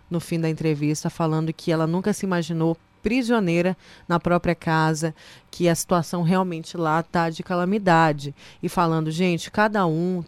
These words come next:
tome aí sua precaução individual",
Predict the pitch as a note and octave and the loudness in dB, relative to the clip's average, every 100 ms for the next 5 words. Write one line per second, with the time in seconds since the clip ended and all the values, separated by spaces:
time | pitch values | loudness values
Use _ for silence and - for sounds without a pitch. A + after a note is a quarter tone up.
0 | - F3 F3 F3+ D#3+ - F3+ F3 - E3 | -2 -2 0 -2 -4 -6 -4 -4 -2 -2
1 | D3+ F3 E3+ F3 F3 E3 E3 E3+ D#3+ F3 | -2 -2 -2 -2 -2 -2 2 4 6 6
2 | D#3+ | 4